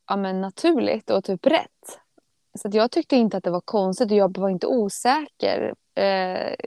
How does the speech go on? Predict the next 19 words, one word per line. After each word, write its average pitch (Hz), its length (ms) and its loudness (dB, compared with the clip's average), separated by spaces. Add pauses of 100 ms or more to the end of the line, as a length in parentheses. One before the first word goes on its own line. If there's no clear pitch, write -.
jag 220 180 2
tror 220 260 6 (500)
varje 226 340 6
gång 226 140 4
man 220 120 0
gjorde 202 200 0
någonting 180 640 -8
för 196 80 -8
första 190 320 -2
gången 196 600 4
så 170 460 -4 (320)
kanske 180 220 -8
man, 165 360 -6 (440)
eller 180 140 -2
så - 120 -12
kanske 180 260 -6
vi 165 140 0
så - 120 -4
här 156 140 2